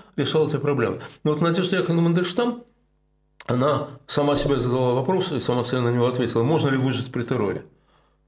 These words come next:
Она говорила, нет, нельзя. Либо тебя это, ты попадешь в жернова этой машины, либо ты перестанешь быть собой.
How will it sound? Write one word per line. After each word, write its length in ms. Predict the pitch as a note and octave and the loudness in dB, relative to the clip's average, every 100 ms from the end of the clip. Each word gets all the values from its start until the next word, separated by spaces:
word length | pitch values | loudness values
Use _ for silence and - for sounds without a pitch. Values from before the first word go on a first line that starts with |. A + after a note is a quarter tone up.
| - | -6
Она 140 | A#2+ | -2
говорила, 260 | A2+ A2+ A#2 | 2 2 2
нет, 300 | A#2+ A2 - - _ - | 0 -2 -6 -16 _ -6
нельзя. 380 | A#2 B2 G#2 D#2 - - - - | -2 0 0 -4 -8 -20 -16 -4
Либо 220 | C#3 C#3+ | -2 0
тебя 260 | B2+ C#3 C3 | -2 0 0
это, 220 | A#2+ B2 | 0 -2
ты 180 | - - | -4 -6
попадешь 440 | - A#2+ C3+ A#2+ F#2 | -4 -2 0 0 0
в 20 | |
жернова 380 | A#2+ B2+ C3 A#2+ | 0 0 2 0
этой 140 | C3 | 0
машины, 420 | D3 D3 F#3 B2+ - - - | -2 0 0 -2 -6 -12 -6
либо 160 | C3+ C3 | -2 -2
ты 80 | B2 | -2
перестанешь 580 | B2+ A#2 - B2 G#2+ | -2 -2 0 0 0
быть 160 | A2 A#2 | -2 -4
собой. 460 | - A#2 G#2+ F2 | -2 -2 -2 -6